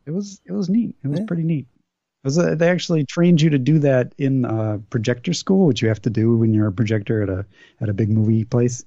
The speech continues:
Speaker 2: Mm-hmm.
Speaker 1: Um, and you, th-, they tell you, "You're never gonna have to do this."
Speaker 2: <laughs> Until one day Passion of the Christ came out and you're like, "I know how to do this."
Speaker 1: Yeah.
Speaker 2: <laughs> Wow. Nowadays,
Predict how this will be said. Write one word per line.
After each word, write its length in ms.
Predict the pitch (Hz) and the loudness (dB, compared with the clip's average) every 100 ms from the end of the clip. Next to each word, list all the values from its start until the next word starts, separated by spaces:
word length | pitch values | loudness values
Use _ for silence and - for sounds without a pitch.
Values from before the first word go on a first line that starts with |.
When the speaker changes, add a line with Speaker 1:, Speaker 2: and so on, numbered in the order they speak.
| - | -8
Speaker 2:
Mm-hmm. 380 | 127 196 - | -6 -6 -6
Speaker 1:
Um, 340 | 110 104 98 95 _ _ _ | -4 -2 -4 -8 _ _ _
and 120 | 120 | 0
you, 140 | 113 110 | 2 0
th-, 140 | - 202 | -4 -2
they 100 | 120 | -2
tell 200 | 113 120 | 0 0
you, 100 | 107 | 0
"You're 180 | 107 127 | 0 2
never 200 | 131 117 | 4 2
gonna 140 | 110 104 | 0 -2
have 180 | 104 - | -2 -2
to 80 | |
do 140 | 104 98 | -2 -2
this." 260 | 107 - - - - - - | -4 -10 -14 -12 -12 -6 -2
Speaker 2:
<laughs> 760 | 233 - - - - 226 190 | -2 -4 -10 -10 -14 -18 -6
Until 280 | 156 135 123 | -4 -2 -2
one 200 | 123 202 | 0 0
day 140 | 160 - | 0 -2
Passion 360 | - 156 - | -2 -2 -4
of 40 | 135 | -6
the 80 | |
Christ 320 | 131 156 160 - | -4 -4 -4 -4
came 200 | 143 127 | -6 -4
out 60 | |
and 80 | 135 | -4
you're 80 | 135 | -2
like, 140 | 135 - | -4 -2
"I 160 | 285 | -2
know 120 | 285 254 | 2 4
how 120 | 247 | 2
to 100 | 247 | 0
do 240 | 214 320 | 0 0
this." 440 | 285 180 143 - - _ _ _ - | 2 -2 -2 -8 -12 _ _ _ -2
Speaker 1:
Yeah. 1040 | 359 320 302 277 247 190 127 214 - 202 - 196 | 2 4 4 2 2 2 2 0 2 0 -2 -6
Speaker 2:
<laughs> 240 | - - - - 175 - 196 214 254 190 - | -12 -12 -14 -14 -16 -14 -16 -16 -18 -20 -14
Wow. 280 | 117 120 147 | -10 -8 -4
Nowadays, 760 | 156 185 269 180 139 143 135 | 0 2 2 0 -2 -4 -6